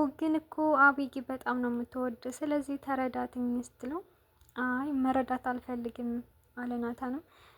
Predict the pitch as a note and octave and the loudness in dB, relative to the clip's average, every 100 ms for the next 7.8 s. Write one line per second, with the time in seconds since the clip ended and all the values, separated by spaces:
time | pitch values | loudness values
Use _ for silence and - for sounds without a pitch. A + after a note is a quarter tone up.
0 | _ - C#4 F4 F4 D#4+ D4+ D4 C#4+ - | _ -8 2 4 6 6 6 4 2 -4
1 | C4+ C4+ C4+ C#4 - B3 B3 B3 B3 - | -2 0 2 0 0 0 2 2 -2 -8
2 | _ - - A#3 B3+ B3 - A#3+ A#3+ A#3+ | _ -20 -14 -6 -4 -4 -4 -2 0 -2
3 | A#3+ _ _ B3+ - B3+ C4+ B3 A#3 A#3 | -4 _ _ -20 -12 -6 -2 0 0 -2
4 | A3+ B3+ - B3+ C4 - B3+ B3+ - A#3 | -4 -8 -6 -6 -6 -6 -4 -6 -6 -8
5 | A#3 - A#3+ B3 A#3 A#3 A#3 A#3 A#3 A#3 | -8 -8 -10 -6 -4 -2 -4 -4 -4 -6
6 | - A#3+ A#3 A#3 - _ - _ - A#3+ | -8 -8 -4 -6 -8 _ -20 _ -6 -2
7 | B3 B3 A#3+ A#3+ A#3+ A#3 - D4 | -2 -2 -2 0 -2 -4 -6 -12